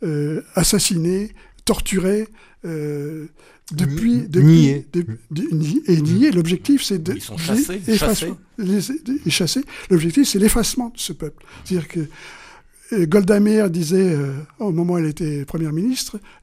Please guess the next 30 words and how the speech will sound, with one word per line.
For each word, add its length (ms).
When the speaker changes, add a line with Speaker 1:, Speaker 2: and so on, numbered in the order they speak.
Speaker 1:
le 80
peuple 220
palestinien, 500
mais 80
c'est 160
quoi ? 180
Ça 140
n'existe 360
pas. 260
Ça 140
n'existe 280
pas. 220
Les 80
Palestiniens, 320
ça 120
n'existe 220
Speaker 2:
Ah 20
Speaker 1:
pas. 80
Speaker 2:
oui, 60
c'est 80
Speaker 1:
Donc, 60
Speaker 2:
pas 80
d'hier, 380
quand 80
Speaker 1:
voilà, 140
Speaker 2:
même. 100
Speaker 1:
hein. 340
Voilà. 280
Et 20
donc, 340